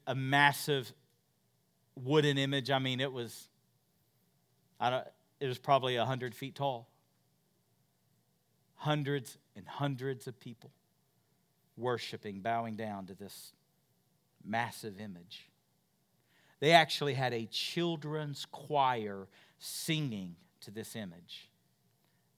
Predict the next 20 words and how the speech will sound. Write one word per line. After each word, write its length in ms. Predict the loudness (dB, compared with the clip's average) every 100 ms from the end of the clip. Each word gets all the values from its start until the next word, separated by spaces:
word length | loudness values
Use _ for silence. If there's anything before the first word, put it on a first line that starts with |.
| -6
It 140 | -4
was 160 | -2 0
idolatry 760 | 0 4 6 6 4 -4 -6 -2
like 200 | -4 -2
I 160 | -2
had 180 | -2 -8
never 340 | -6 -6 -8
seen 380 | -10 -10 -10 -8
in 100 | -8
all 160 | -6 -4
my 180 | -4 -4
life. 260 | -4 -6
I 60 | -6
felt 180 | -4 -4
like 140 | -4
I 60 | -6
was 140 | -6
in 120 | -8
a 40 | -8
movie. 380 | -8 -10 -14